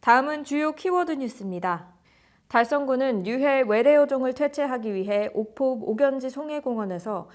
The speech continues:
생태계 교란 유해 어종 낚시 행사를 개최합니다. 행사는 올해 유월까지 매월 첫째, 셋째 월요일마다 개최하며 참가자가 낚은 유해 어종에 대해 수매 보상금을 지급합니다.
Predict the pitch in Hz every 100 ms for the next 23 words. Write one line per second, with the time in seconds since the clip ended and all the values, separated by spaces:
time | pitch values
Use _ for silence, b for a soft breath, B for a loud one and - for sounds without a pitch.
0 | B B B - 330 320 302 302 277 254
1 | 247 226 208 214 208 208 185 196 220 220
2 | 185 185 302 269 254 233 208 180 180 202
3 | 220 196 175 160 165 160 - b b b
4 | b b - 285 285 285 269 277 - 220
5 | 220 185 240 247 247 208 196 208 220 196
6 | 190 196 202 294 - 190 151 - 294 294
7 | 285 240 185 240 240 226 196 196 190 180
8 | 202 180 170 196 170 b b b b b
9 | - 330 320 302 285 277 247 247 247 247
10 | 220 247 240 180 208 269 247 190 180 185
11 | 190 190 311 294 277 277 226 285 262 226
12 | 170 151 240 202 - 175 147 135 127